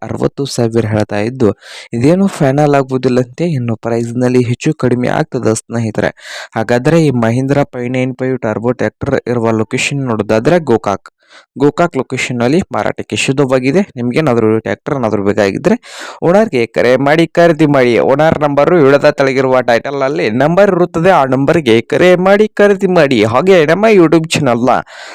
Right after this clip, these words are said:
ಸಬ್ಸ್ಕ್ರೈಬ್ ಮಾಡಿಕೊಳ್ಳಿ. ವಿಡಿಯೋ ಇಷ್ಟ ಆದ್ರೆ ಲೈಕ್ ಮಾಡಿ ಸ್ನೇಹಿತರೆ.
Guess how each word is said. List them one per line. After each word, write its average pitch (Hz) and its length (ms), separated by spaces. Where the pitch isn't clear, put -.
ಸಬ್ಸ್ಕ್ರೈಬ್ 170 680
ಮಾಡಿಕೊಳ್ಳಿ. 151 540
ವಿಡಿಯೋ 156 300
ಇಷ್ಟ 160 200
ಆದ್ರೆ 165 320
ಲೈಕ್ 196 240
ಮಾಡಿ 170 160
ಸ್ನೇಹಿತರೆ. 139 540